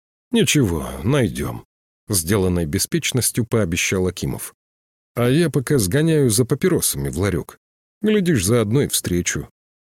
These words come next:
Встретил. Да не совсем Ольгу. В коридоре прямо на него вынесла ошеломляющей красоты рыжеволосую дамочку, хорошо одетую,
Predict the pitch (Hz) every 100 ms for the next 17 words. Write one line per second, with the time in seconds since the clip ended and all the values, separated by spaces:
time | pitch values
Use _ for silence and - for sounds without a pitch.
0 | _ _ - - - 165 - - 53 -
1 | _ _ _ - 110 113 120 - 120 -
2 | - 113 110 139 110 65 - _ _ _
3 | _ _ _ - - 101 123 165 131 -
4 | 120 110 101 85 69 71 113 - _ _
5 | 82 80 143 143 - 127 - 107 135 131
6 | 156 170 - - 131 - 127 - 120 156
7 | 165 _ _ - 139 117 123 123 123 -
8 | 131 120 117 120 65 - - - - _
9 | - 104 80 - 76 64 64 104 117 104